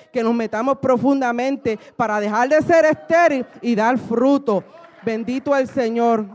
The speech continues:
Gloria, gloria a Jesús. Dice el nueve, "Y toda alma viviente que nadare por donde quiera que entrare en estos dos ríos, vivirá. Y habrá muchísimos peces por haber entrado allá a estas aguas y recibirán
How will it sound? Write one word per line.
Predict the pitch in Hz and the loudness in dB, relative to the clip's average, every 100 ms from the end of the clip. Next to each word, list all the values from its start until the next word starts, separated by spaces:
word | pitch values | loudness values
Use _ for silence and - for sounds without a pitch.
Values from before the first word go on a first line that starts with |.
| 214 | -6
Gloria, | 185 240 269 277 269 | 0 2 2 2 0
gloria | 254 240 247 254 | 0 -2 -2 -2
a | 240 | -6
Jesús. | 240 202 - 233 190 - - _ _ _ _ _ | -6 -8 -10 -10 -10 -16 -20 _ _ _ _ _
Dice | 190 247 302 | -10 -8 -6
el | 277 | -4
nueve, | 269 269 220 | -4 -4 -6
"Y | |
toda | 208 196 226 240 247 | -8 -6 -4 -4 -2
alma | 269 277 277 285 | -2 -4 -6 -6
viviente | 294 262 269 269 247 - 190 | -6 -8 -6 -6 -6 -14 -16
que | 185 202 | -12 -12
nadare | 196 190 202 214 185 147 _ _ _ _ _ | -10 -8 -6 -6 -8 -16 _ _ _ _ _
por | 220 208 | -4 -4
donde | 196 208 208 196 | -4 -8 -8 -12
quiera | - 247 285 | -8 -6 -6
que | 285 | -6
entrare | 262 254 254 269 269 | -10 -10 -8 -6 -6
en | 240 | -8
estos | 247 277 254 | -12 -10 -6
dos | 254 247 | -6 -6
ríos, | 247 294 294 311 _ _ _ _ | -6 -6 -2 -4 _ _ _ _
vivirá. | 165 240 240 208 208 214 233 - _ _ _ - | -8 -4 -4 -4 -4 -4 -6 -8 _ _ _ -10
Y | 233 | -6
habrá | 214 202 226 269 | -4 -4 -4 -4
muchísimos | 294 294 302 - 294 269 262 | -6 -6 -8 -6 -6 -2 -4
peces | - - 294 294 269 | -6 -6 -6 -6 -8
por | 233 220 208 | -6 -6 -6
haber | 202 226 | -6 -6
entrado | 247 254 - 254 269 262 | -6 -6 -8 -6 -4 -4
allá | 247 262 262 | -6 -6 -8
a | |
estas | 240 262 254 - | -8 -10 -12 -10
aguas | 269 277 254 | -10 -8 -8
y | 233 | -8
recibirán | 214 202 - 214 196 202 220 311 | -10 -14 -12 -12 -10 -10 -8 -10